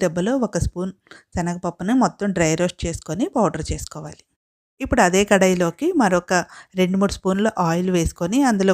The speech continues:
కొద్దిగా జీలకర్ర, ఆవాలు, శనగపప్పు వేసుకొని దోరగా వేయించుకోవాలి.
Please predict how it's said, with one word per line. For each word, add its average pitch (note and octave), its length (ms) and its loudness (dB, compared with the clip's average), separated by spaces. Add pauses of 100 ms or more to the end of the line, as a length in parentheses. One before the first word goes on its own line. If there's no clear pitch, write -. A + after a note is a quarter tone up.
కొద్దిగా E3+ 320 2
జీలకర్ర, F3 380 -2 (360)
ఆవాలు, D#3 360 0 (100)
శనగపప్పు E3+ 580 -2
వేసుకొని D#3+ 440 -4 (540)
దోరగా E3+ 400 2
వేయించుకోవాలి. C#3+ 760 -4